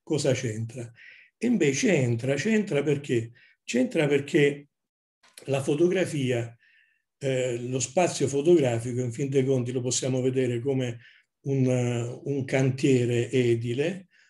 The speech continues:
o come un giardino, no? Nel senso che all'interno dello spazio fotografico ci sono una serie di elementi.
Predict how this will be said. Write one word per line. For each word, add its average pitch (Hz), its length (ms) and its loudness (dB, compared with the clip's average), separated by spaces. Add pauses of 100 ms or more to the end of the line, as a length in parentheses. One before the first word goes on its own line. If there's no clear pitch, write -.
(300)
o 190 240 2
come 165 320 0
un 135 100 -2
giardino, 120 640 -4
no? 151 360 -8 (140)
Nel 131 220 -4
senso 160 520 2
che 131 380 2
all'interno 135 1120 2 (480)
dello 127 400 0
spazio 131 500 -4
fotografico 139 680 0
ci 147 140 -4
sono 135 360 -2
una 147 220 0
serie 131 340 0
di 135 100 -2
elementi. 120 640 -4